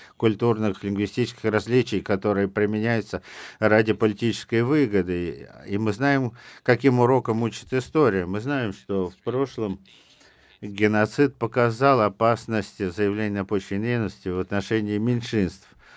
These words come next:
И невозможно, э, ждать, э, э,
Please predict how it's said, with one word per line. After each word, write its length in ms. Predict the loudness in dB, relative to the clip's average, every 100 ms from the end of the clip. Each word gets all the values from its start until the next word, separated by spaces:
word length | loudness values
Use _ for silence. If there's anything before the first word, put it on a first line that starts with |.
| -20 -20 -8
И 240 | -2 2
невозможно, 1120 | 2 2 0 2 0 0 0 2 0 -2 -4 -8 _ _ -20 _
э, 220 | 0 2
ждать, 560 | 2 -2 2 4 4 0
э, 320 | 0 0 -2 -8 _ _ -12
э, 380 | -6 -2 -2